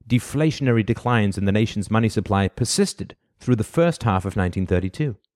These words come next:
Compounding the era of high tariffs, huge subsidies, and deflationary monetary policy, Congress then passed and Hoover signed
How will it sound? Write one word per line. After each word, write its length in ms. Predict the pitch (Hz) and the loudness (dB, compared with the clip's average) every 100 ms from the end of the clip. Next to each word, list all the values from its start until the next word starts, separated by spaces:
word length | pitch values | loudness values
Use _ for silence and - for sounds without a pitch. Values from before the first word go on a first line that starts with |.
| _ _ _ _ _ _ _ _ _ _ _ _ _ _ _ _ _ _ _ _ _ | _ _ _ _ _ _ _ _ _ _ _ _ _ _ _ _ _ _ _ _ _
Compounding 640 | - 117 110 131 135 110 98 | -2 0 2 2 2 0 0
the 160 | 92 | 0
era 260 | 90 87 87 | 0 0 -2
of 120 | 90 | -4
high 280 | - 101 107 | -6 -2 -2
tariffs, 600 | 110 101 95 95 - 104 - _ | -2 -2 -2 -2 -6 -10 -12 _
huge 480 | _ - 131 147 117 | _ -4 0 0 -2
subsidies, 600 | - 104 90 92 92 85 - | 0 0 0 -2 -2 -2 -4
and 140 | 101 | -2
deflationary 640 | 101 - 123 123 113 98 95 | -2 0 0 2 0 0 2
monetary 400 | 131 131 - 98 | 0 0 -2 -4
policy, 540 | 92 90 - 95 90 _ _ | -2 -4 -4 -4 -6 _ _
Congress 580 | - 160 170 107 87 - _ - | -4 0 0 0 -6 -10 _ -12
then 340 | 101 127 156 | -2 2 2
passed 500 | 147 135 113 90 - - | 0 -2 -2 -4 -8 -4
and 200 | 104 85 | -2 0
Hoover 260 | 107 95 | -2 -2
signed 500 | - 147 120 95 90 | -2 0 0 0 -4